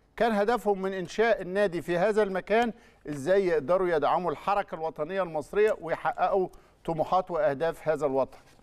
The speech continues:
فبالتالي اتسق هذا الهدف في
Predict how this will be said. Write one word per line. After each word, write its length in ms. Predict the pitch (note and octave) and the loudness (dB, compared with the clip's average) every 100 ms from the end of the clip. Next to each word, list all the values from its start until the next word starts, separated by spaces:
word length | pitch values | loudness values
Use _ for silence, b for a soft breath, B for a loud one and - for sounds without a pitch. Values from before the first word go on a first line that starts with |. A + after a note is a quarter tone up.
| - - | -20 -8
فبالتالي 680 | - F#3+ G3 - G3 G#3 G3+ B B B B | 0 2 2 2 2 2 0 B B B B
اتسق 560 | - A3 A3 G3 - | -2 0 2 -2 -2
هذا 400 | E3 G#3+ A3+ F3 | 0 2 2 0
الهدف 560 | E3+ C#3+ F3 G3 G3 - - - | -2 0 0 2 0 -2 -20 -8
في 300 | D#3 D3+ | -4 -4